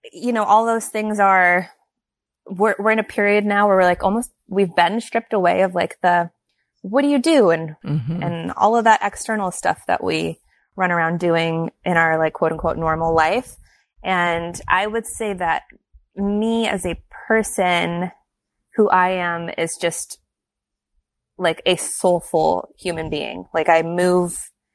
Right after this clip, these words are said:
Speaker 1: pretty much in everything I do in every aspect of my life from a place of soul.
Speaker 2: Mm.
Speaker 1: Um, I'm quick to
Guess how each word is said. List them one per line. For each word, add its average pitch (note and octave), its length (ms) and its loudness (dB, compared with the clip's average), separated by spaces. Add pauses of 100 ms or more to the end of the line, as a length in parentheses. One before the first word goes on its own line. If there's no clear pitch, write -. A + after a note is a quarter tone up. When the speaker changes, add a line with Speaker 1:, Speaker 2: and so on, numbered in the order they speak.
(180)
Speaker 1:
pretty A#3 140 2
much A#3 160 2
in G#3+ 80 0
everything F3+ 460 -2
I E3 100 -4
do D#3+ 340 0
in D#3+ 120 -2
every D#3+ 240 -2
aspect D#3 500 0
of D3+ 80 -6
my D#3 140 -6
life D#3 400 -4 (340)
from F3+ 160 0
a E3+ 60 -4
place D#3 280 -2
of D#3 80 -8
soul. D3+ 520 0 (320)
Speaker 2:
Mm. D3+ 420 -4 (180)
Speaker 1:
Um, E3 460 0 (540)
I'm F3+ 140 -2
quick - 440 -2 (280)
to D#3+ 580 0